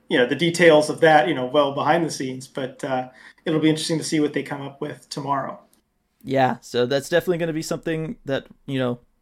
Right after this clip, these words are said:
Speaker 2: we'll let you guys all know about once we know. Uh, and it'll be really interesting to see what decision they go.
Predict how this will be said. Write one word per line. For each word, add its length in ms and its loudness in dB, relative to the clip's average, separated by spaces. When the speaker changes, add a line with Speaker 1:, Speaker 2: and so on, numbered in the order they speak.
Speaker 2:
we'll 240 -2
let 240 -2
you 60 -4
guys 260 0
all 200 0
know 180 0
about 460 0
once 400 -8
we 240 -2
know. 320 -2
Uh, 320 0
and 120 -2
it'll 120 -2
be 140 0
really 380 -4
interesting 380 -8
to 40 -4
see 220 -8
what 180 -6
decision 400 -6
they 120 -2
go. 280 0